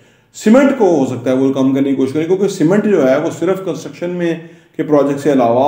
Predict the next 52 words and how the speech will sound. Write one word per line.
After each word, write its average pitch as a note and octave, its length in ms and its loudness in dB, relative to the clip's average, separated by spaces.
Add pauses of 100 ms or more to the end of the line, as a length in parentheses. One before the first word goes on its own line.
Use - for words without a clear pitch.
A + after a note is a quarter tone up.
(120)
और F#3+ 540 0
बहुत D#3 220 0
सारी B3+ 140 2
जगहों E3 200 2
पे C3 120 2
इस्तेमाल A#2 360 -6
होता A2 300 -8
है। D3 200 0
Road C3+ 240 2
infrastructure C3 680 -6
के C#3+ 120 -8
लिए A#2 200 -6
बन-, A2 520 -12 (400)
सीमेंट C3+ 300 0
चाहिए, C#3+ 360 2
dam C#3+ 360 0
बनने A2+ 240 -2
हैं, B2+ 500 -4
इस D3+ 140 -10
तरह C#3+ 120 0
के C3+ 140 -2
और C3 200 2
बहुत A2+ 220 -6
सारे A#2+ 160 -4
project A2 300 -8
होते C3 140 -4
हैं F#3+ 80 -2
जहाँ G3 140 0
सीमेंट A3+ 300 2
इस्तेमाल D#3+ 340 -2
होता C3 220 -6
है। - 100 -16 (420)
तो D3 100 2
हो D3 80 -2
सकता F3+ 200 -2
है G#3 100 4
ये F#3+ 120 6
जो F3+ 80 4
अभी E3 140 2
इकदाम C#3+ 300 0
हुआ C3 220 2
है C#3+ 80 2
कि C#3 100 -4
जिसकी B2+ 240 -4
वजह C3+ 140 2
से, C3 160 -2
अ, B2+ 160 -10 (340)
गाड़ियों C3 600 2
को C#3 120 2
जो C3 140 2
है B2+ 180 0
हाफ C3 580 -6